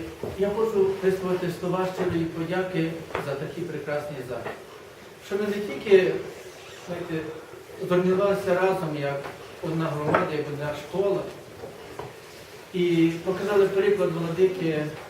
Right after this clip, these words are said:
його життєпис, його світлі сторінки, його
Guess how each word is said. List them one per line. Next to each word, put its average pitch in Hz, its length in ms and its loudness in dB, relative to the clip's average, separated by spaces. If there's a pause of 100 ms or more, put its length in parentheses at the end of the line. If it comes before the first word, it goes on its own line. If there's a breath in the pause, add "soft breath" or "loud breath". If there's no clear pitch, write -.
(320)
його 160 280 -2
життєпис, 160 600 -2 (600)
його 135 380 -2 (340)
світлі 165 380 -2
сторінки, 175 580 0
його 143 440 -2